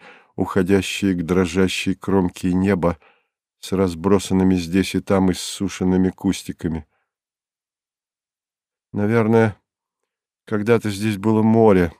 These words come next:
безбрежное, как бесконечность, и такое же опасное для беспечных. Потому путешествие через пустыню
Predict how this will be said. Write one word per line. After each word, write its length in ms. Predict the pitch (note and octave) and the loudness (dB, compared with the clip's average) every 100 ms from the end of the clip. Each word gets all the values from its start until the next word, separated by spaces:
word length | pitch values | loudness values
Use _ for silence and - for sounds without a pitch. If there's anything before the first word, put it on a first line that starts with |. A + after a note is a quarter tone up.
| _ _ _ - | _ _ _ -8
безбрежное, 880 | F#2 F#2 F#2 A2 C#3 B2+ G2+ F#2 F#2 | -4 -4 -4 0 2 2 0 -2 0
как 220 | F#2 F#2+ | -4 -4
бесконечность, 920 | G2 - G#2 G2+ G#2 F#2+ G2 F#2 - | -4 -2 -2 2 2 0 -4 -6 -6
и 60 | F#2+ | -8
такое 420 | F#2+ F#2+ A2 G#2+ | -8 -8 -4 -4
же 180 | F#2+ G2 | -2 -4
опасное 640 | F#2+ - G2+ G2+ - F#2+ F#2 | -4 0 0 0 -4 -4 -2
для 200 | F#2+ F#2+ | -2 -2
беспечных. 880 | F#2 - - A2 A2+ - F2+ - _ _ _ _ _ _ _ _ _ _ _ | -4 -6 -4 -2 -2 -6 -10 -10 _ _ _ _ _ _ _ _ _ _ _
Потому 400 | - - G#2 A2+ | -12 -4 -2 -2
путешествие 800 | - A2+ A#2 - A2+ G#2+ - G#2+ | -2 -2 -2 0 0 0 0 0
через 340 | - G#2+ G2+ - | 0 -2 -4 -6
пустыню 800 | - G2+ - - A#2 G#2+ G#2 | -6 -6 -6 0 2 6 4